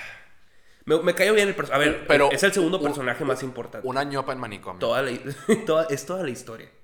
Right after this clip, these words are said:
Speaker 1: O sea, toda la historia está él presente. Para mí es el segundo personaje más, más importante.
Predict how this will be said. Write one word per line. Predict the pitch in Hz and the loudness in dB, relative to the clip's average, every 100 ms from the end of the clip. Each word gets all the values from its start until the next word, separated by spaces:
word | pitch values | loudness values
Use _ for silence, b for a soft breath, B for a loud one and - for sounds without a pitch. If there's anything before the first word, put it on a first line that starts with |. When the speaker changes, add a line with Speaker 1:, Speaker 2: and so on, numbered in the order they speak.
| - - - | -20 -20 -14
Speaker 1:
O | 113 | -10
sea, | 113 113 110 98 - - | -8 -6 -6 -8 -12 -6
toda | 117 | -4
la | 143 | -4
historia | - 117 | -6 -10
está | 117 - 110 | -10 -10 -10
él | 113 | -10
presente. | - 110 104 110 - _ _ - _ _ | -12 -16 -16 -20 -20 _ _ -20 _ _
Para | 113 | -8
mí | 117 | -6
es | 127 | -8
el | 135 | -8
segundo | 131 123 123 | -8 -10 -12
personaje | 120 117 110 - | -14 -12 -14 -12
más, | 104 110 - - | -16 -16 -20 -20
más | 135 | -18
importante. | 127 127 127 139 135 135 | -18 -18 -18 -18 -20 -20